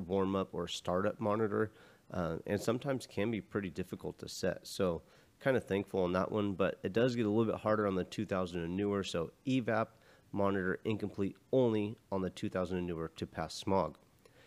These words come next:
Now, you have a, if you have a diesel that is a ninety-eight to oh six, you're not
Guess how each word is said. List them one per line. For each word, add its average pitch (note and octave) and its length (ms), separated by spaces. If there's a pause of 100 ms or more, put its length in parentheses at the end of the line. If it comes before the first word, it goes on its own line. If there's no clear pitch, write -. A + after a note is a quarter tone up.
(220)
Now, A2 100
you A#2+ 140
have B2 120
a, A2 160 (120)
if B2+ 160
you A#2+ 140
have G2 120
a E2+ 60
diesel E2 800 (300)
that G2 100
is F#2 120
a F2+ 80
ninety-eight G2+ 760
to - 140 (100)
oh G#2 160
six, - 480
you're G2 100
not G#2+ 420